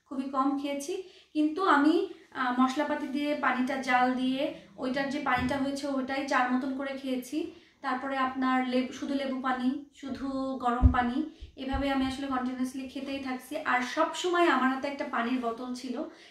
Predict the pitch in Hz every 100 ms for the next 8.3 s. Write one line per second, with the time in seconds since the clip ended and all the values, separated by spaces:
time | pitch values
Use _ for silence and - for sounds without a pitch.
0 | - 277 277 - - - 302 311 320 -
1 | - - - 262 240 226 240 294 277 302
2 | 294 285 277 - _ _ _ 233 320 320
3 | 320 311 302 302 294 302 269 254 247 247
4 | 240 - 254 247 247 254 247 262 254 262
5 | 269 302 269 233 233 254 285 285 - _
6 | _ _ 202 254 247 262 269 285 - -
7 | - 247 262 254 262 262 269 277 - -
8 | 285 277